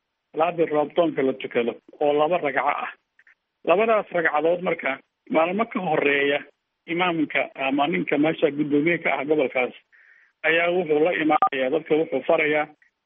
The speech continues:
inay sii soomaan, waayo soomku dadka qulubtooda ayuu jilcinayaa. Maalinta afaraada marka loo istaagayo salaada, dadku ay sooman yihiin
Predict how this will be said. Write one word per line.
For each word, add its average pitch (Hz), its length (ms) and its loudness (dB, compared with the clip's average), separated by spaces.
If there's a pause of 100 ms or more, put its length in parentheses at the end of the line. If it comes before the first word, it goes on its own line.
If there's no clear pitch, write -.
inay 151 200 0 (140)
sii 160 140 0 (100)
soomaan, 143 500 0 (300)
waayo 143 260 2
soomku 156 460 -2 (460)
dadka 165 240 0
qulubtooda 143 680 2
ayuu 147 220 0
jilcinayaa. 127 580 -2 (480)
Maalinta 220 500 0
afaraada 180 500 0
marka 180 220 -4
loo 170 160 2
istaagayo 160 640 0
salaada, 151 440 0 (520)
dadku 165 260 -2
ay 151 140 2
sooman 156 340 0
yihiin 165 400 0